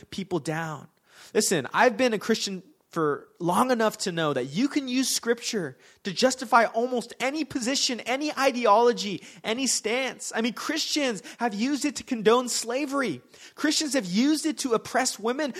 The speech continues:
Christians have used it to start wars. The question is, are you using the sword to pierce others for your agenda, for your plans, for your control,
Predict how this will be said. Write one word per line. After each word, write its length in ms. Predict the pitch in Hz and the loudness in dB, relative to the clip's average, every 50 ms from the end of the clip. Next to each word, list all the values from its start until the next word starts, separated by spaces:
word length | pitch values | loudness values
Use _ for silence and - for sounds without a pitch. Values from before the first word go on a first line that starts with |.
| - - | -14 -12
Christians 440 | - - 294 302 - - 311 269 285 | -4 0 0 2 2 0 -2 2 2
have 120 | 269 196 | 2 2
used 460 | 180 165 190 226 262 294 285 - - | 2 -2 -2 0 0 0 0 -2 -2
it 160 | 294 269 - - | -4 -6 -4 -6
to 80 | 247 | -4
start 480 | 226 - - - 233 233 240 220 233 - - - 156 | -4 -4 -2 0 0 0 0 0 -4 -8 -16 -18 -12
wars. 540 | - 160 180 208 233 254 254 240 226 214 185 | -6 0 2 4 8 8 8 8 8 6 2
The 60 | - | -2
question 500 | - - - - 247 262 - - - 247 | -4 -2 0 0 0 0 0 -2 0 -2
is, 80 | 233 208 | -2 -2
are 160 | - 202 220 | 0 0 0
you 160 | 247 240 262 | 0 0 0
using 400 | 254 220 208 247 285 262 302 294 | 2 4 4 4 4 4 2 0
the 80 | 269 254 | 0 0
sword 640 | 214 - - - 262 262 277 294 277 247 214 180 - 349 370 - | 0 0 0 0 0 2 6 8 8 8 8 6 0 -10 -12 -2
to 80 | - 226 | -4 -4
pierce 400 | - - - - 262 254 233 - - | -2 -2 -8 -4 -2 -2 -2 -2 0
others 420 | 196 240 262 262 285 269 254 - - | 2 2 4 4 4 2 2 0 -2
for 140 | - 233 | -2 -2
your 380 | 220 185 180 226 262 285 294 277 | -2 0 2 4 4 6 6 6
agenda, 580 | 262 - - 233 240 247 247 226 214 170 156 - 302 330 - | 4 4 4 2 2 2 2 2 2 2 2 -2 -4 -10 -4
for 80 | - 208 | -4 -2
your 240 | 196 185 247 285 294 | -2 2 2 2 2
plans, 680 | - - - 247 247 247 240 233 214 190 170 147 - - 285 - - | 0 -2 -2 0 2 2 2 0 0 -2 -4 -6 -10 -14 -16 -8 -4
for 80 | 214 | -2
your 200 | 202 185 254 294 | 0 2 2 0
control, 800 | - - 285 247 - - - - 240 233 233 220 208 165 139 - | 0 -2 -4 -2 -2 -2 0 4 4 4 6 6 4 2 0 -4